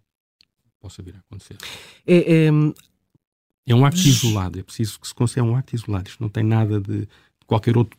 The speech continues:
Speaker 1: contorno que se possa atribuir.
Speaker 2: Hum.
Speaker 1: Pelo menos neste momento é o que eu sinto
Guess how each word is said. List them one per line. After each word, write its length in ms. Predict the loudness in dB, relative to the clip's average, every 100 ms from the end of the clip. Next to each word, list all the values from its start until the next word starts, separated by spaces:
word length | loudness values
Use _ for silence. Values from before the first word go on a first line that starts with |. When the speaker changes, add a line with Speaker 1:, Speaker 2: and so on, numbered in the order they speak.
| _
Speaker 1:
contorno 500 | -2 0 0 -2 -4
que 100 | -10
se 80 | -10
possa 400 | -8 -6 -6 -10
atribuir. 440 | -8 -12 -12 -14 -10
Speaker 2:
Hum. 200 | -10 -4
Speaker 1:
Pelo 120 | 2
menos 180 | 4 4
neste 300 | 2 0 -2
momento 220 | -6 -6 _ _ -20 -14
é 100 | -12
o 60 | -10
que 100 | -10
eu 60 |
sinto 340 | -10 -10 -12